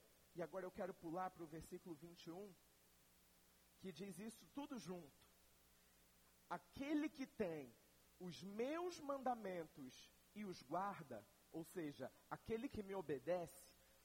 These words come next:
aquele que persevera em fidelidade, esse é o que me ama. E aquele que me ama, aquele que obedece,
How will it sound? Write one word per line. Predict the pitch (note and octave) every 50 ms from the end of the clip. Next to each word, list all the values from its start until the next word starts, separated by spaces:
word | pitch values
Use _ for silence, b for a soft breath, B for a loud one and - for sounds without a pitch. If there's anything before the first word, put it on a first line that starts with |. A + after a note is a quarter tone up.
| - - -
aquele | - - - B3 A3+ G#3
que | - - -
persevera | - - G3 F#3 - - F#3+ E3 C#3 B2 D3 G3 G#3 A3 G#3 G3
em | F#3+ F#3 G3
fidelidade, | - F#3+ E3+ D3+ E3+ E3 D3+ C#3+ - D#3 D#3+ F3 F3+ F3 D#3+ C#3 B2 A2 - - - - - - B B B B B -
esse | - B3+ C4+ D4 D4+ - - - - A#3
é | G#3+
o | G#3
que | - - A3+ G3
me | F#3 F3+ E3+ D#3+
ama. | D3 C#3+ C3 C3 B2 A2 G#2 - - - - - - - - B B B B B B B B - -
E | G3+ G#3+
aquele | F#3+ F3+ - - - C#4 D4 D4 D#4+
que | - - C4+ A#3
me | G#3 G3 E3+ E3
ama, | F3+ A3 C4 C#4 C4+ A#3 E3+ C3+ A#2+ - - E3 -
aquele | F3 F3+ - - B3 A3+ B3+
que | - - A3+
obedece, | G#3 - F#3+ E3 - - F3 G3 A3+ C4 C#4+ - - - - D3 G#2+